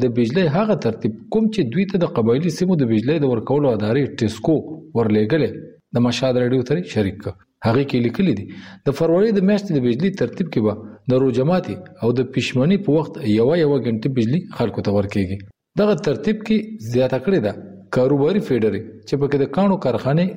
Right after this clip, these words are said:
ګنداو سیمه، د محمد سټیل په نوم کارخانه او غلنۍ بازار ته به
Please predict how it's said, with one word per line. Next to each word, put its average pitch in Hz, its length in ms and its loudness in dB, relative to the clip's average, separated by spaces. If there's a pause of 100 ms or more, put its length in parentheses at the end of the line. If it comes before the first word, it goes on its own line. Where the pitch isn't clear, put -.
ګنداو 135 440 0
سیمه، 107 160 2 (480)
د 131 200 2
محمد 170 380 2
سټیل 175 240 0
په 165 100 2
نوم 185 160 0
کارخانه 110 640 -2 (300)
او 135 240 2
غلنۍ 131 400 2
بازار 147 340 2
ته - 160 -4
به 101 100 0